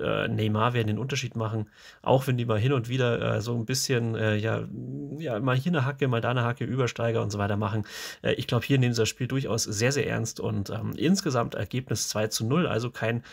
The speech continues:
richtig deutliches Ergebnis, aber trotzdem, äh, hier ein zwei zu null mit reiner Weste für Paris und auch hier würde ich diese Halbzeit-Endstandwette machen,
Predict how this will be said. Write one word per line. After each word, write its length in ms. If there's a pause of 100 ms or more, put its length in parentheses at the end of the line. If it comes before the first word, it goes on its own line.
(200)
richtig 480
deutliches 440
Ergebnis, 380
aber 200
trotzdem, 440 (280)
äh, 200
hier 340
ein 140
zwei 240
zu 140
null 160
mit 160
reiner 280
Weste 240
für 140
Paris 360
und 120
auch 140
hier 300
würde 220
ich 60
diese 220
Halbzeit-Endstandwette 840
machen, 300